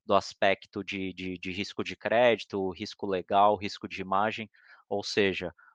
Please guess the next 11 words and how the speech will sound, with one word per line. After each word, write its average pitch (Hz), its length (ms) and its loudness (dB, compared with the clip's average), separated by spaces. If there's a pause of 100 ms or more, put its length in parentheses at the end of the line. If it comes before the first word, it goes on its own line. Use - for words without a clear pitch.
o - 60 -20
tema 101 400 0
social, 104 560 4
ambiental 101 420 0
e - 40 -6
climático 101 800 -4 (400)
não 104 320 0
é 104 80 6
algo 101 420 8
assim 101 420 -6
pra, 95 440 0